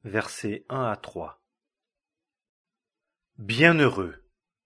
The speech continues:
l'homme qui ne marche pas dans le conseil des méchants et ne se tient pas dans le chemin des pécheurs et ne s'assied pas au siège des moqueurs,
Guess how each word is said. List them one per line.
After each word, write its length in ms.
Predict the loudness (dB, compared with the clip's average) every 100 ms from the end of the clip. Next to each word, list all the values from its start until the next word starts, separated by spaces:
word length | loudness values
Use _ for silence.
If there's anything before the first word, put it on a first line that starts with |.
| _ -2
l'homme 520 | 8 10 10 4 -2
qui 160 | -4
ne 80 | -2
marche 400 | 2 2 2 4
pas 160 | 6 6
dans 120 | 4
le 100 | 0
conseil 520 | -4 -4 2 4 4
des 140 | 0 -2
méchants 520 | -4 -4 -6 -6 -8 _ _ _ _ _
et 100 | 2
ne 120 | 2
se 180 | 2 0
tient 260 | -4 0 2
pas 220 | 8 8
dans 140 | 8
le 100 | 2
chemin 380 | 0 0 2 4
des 100 | 4
pécheurs 800 | 2 -2 -2 -2 0 -2 -6 -16 _ -20 -20 -20 _ -4
et 120 | -4
ne 140 | -4
s'assied 540 | -6 -4 -4 -2 -4 -4
pas 520 | -2 0 0 -6 _
au 140 | -8 -6
siège 500 | -6 2 4 4 -2
des 140 | -8
moqueurs, 720 | -2 -2 -2 -4 -4 -6 -12